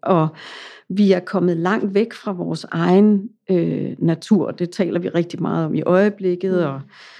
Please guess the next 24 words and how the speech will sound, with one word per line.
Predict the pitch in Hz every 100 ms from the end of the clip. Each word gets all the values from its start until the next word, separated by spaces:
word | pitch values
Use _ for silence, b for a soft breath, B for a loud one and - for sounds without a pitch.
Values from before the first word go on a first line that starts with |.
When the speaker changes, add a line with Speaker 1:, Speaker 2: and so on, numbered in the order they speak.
| B 196
Speaker 1:
vi |
prøver | 185 196 185 190
at | 180 175
drive | 190 180 180 165 - -
folk | 190 190
ud | 208
i | 202
naturen | 196 - 220 190 196
igen, | 185 185 202
og | 196 180 170
få | 196
dem | 180 180
til | 214
at, | 190 190 -
at | 170
få | 202
en | 190 185
helt | 226 196
naturlig | 196 220 185
kontakt | - 180 - 202 202
til | - 180
det, | 180 165
der |
er, | 165 156 165